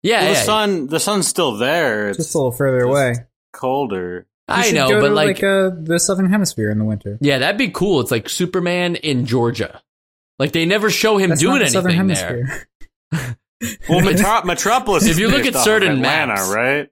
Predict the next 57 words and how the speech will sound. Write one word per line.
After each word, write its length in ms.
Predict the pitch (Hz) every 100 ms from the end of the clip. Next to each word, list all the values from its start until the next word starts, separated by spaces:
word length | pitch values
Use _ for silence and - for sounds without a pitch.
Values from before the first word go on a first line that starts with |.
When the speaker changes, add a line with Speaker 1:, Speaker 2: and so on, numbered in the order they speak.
| -
Speaker 1:
Yeah, 320 | 165 156 127
that, 220 | 139 - -
that 180 | 165
must 200 | 175 180
be 120 | 160 135
what 180 | 123
it 80 | 113
is. 220 | 107 110
Metropolis 400 | 123 117 135 135
Speaker 3:
That's 80 | 120
not 100 | 113
Speaker 1:
is 60 | 120
based 100 | 110
off 120 | 113
of 100 | 110
Atlanta. 520 | 110 98 110 104 104 - _ _ _ _ -
Speaker 3:
It's 240 | 160 196
still 220 | - 185
not 240 | 175 160 -
the 40 |
Southern 280 | - 156 143
Hemisphere. 380 | 147 147 - -
Okay. 300 | 139 123 135 - _ -
<laughs> 300 | 151 - 165
Speaker 1:
I 120 | 214
think 200 | 269 262
if 100 | 254
you 100 | 247
look 160 | 220
at 120 | 208 208
certain 320 | 175 151 139
world 200 | 131 107
maps, 480 | 110 101 - - - 101 - -
uh, 240 | 113 107
Sam, 340 | 104 110 107
you'll 120 | 107 120
find 260 | 139 131
it 20 |
in 100 | 123
your 80 | 120
heart 160 | 120 113
that 120 | 123 -
only 300 | 156 160 139
America 580 | 110 107 90 - 90 -
is 160 | - 110
on 160 | 104 92
those 180 | 101
maps. 320 | 101 87 - 131
Speaker 2:
Only 220 | 131 131
America's 420 | 123 117 104 107
on 100 | 104
the 60 | 104
maps. 380 | 104 104 101
The 140 | - 101
South 320 | - 110 -
of 60 | 104
America 760 | 101 98 90 - 98 92 87